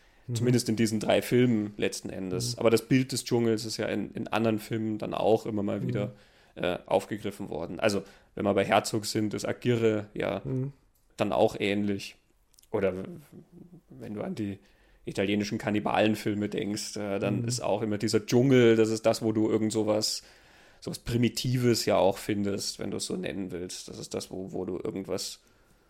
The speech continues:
Speaker 2: findest, wo es, wo es keine Einschränkungen mehr gibt, keinen Halt mehr und,
Speaker 1: Ja.
Speaker 2: äh,
Speaker 1: Ja,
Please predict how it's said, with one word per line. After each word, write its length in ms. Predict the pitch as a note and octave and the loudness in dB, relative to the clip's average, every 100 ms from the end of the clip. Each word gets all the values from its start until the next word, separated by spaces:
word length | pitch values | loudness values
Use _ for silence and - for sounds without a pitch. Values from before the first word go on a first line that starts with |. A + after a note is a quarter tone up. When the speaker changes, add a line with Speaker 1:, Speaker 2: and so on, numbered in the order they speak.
| _ | _
Speaker 2:
findest, 460 | - - - A#2 G#2+ | -20 -14 -6 -4 -2
wo 60 | G#2+ | -2
es, 120 | - | -2
wo 40 | A2+ | -8
es 100 | - | -8
keine 240 | - - | -10 -4
Einschränkungen 540 | A#2 B2 A2+ G#2+ G#2 G2+ | 0 2 2 2 0 0
mehr 100 | G2+ | -2
gibt, 180 | G2+ - | -6 -8
keinen 220 | G2+ - | -8 -2
Halt 240 | F#2+ G#2+ | -2 -2
mehr 300 | A2 G#2 G2 - | -2 -2 -2 -4
und, 260 | F#2+ F#2+ - - _ - | -8 -10 -18 -20 _ -12
Speaker 1:
Ja. 800 | B2+ B2 - - - G2 G2+ D#3 | -8 -8 -10 -20 -18 -14 -12 -12
Speaker 2:
äh, 40 | C3 _ _ _ _ - _ _ _ _ _ _ _ - | -14 _ _ _ _ -20 _ _ _ _ _ _ _ -6
Speaker 1:
Ja, 160 | C3 | -6